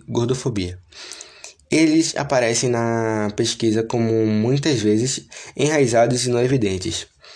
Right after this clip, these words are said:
Os tipos de preconceito que mais se evidenciam são a L G B T fobia, que vinte e nove por cento dos brasileiros da amostragem declaram-se preconceituosos,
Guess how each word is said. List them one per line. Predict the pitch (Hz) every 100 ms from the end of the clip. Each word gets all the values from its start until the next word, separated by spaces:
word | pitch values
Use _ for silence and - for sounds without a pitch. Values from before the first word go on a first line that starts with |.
| - - - - -
Os | 143
tipos | 156 185
de | 170
preconceito | 165 147 143 135 123 113 -
que | 127
mais | 117 117 143 143
se | - - 131 123 120 117 110 107 -
evidenciam | 120 123 131 135 - 110 110
são | 110 110
a | 104
L | 110
G | 117
B | 120 117
T | 120
fobia, | 139 107 90 87 - - - - -
que | 127
vinte | 135 165
e |
nove | 147 139
por | 143
cento | 135 113
dos | 123
brasileiros | 117 127 127 107 101 104
da | 104 -
amostragem | 123 139 139 113 107 113
declaram-se | 117 113 101 120 120 -
preconceituosos, | 120 120 127 131 143 101 95 92 -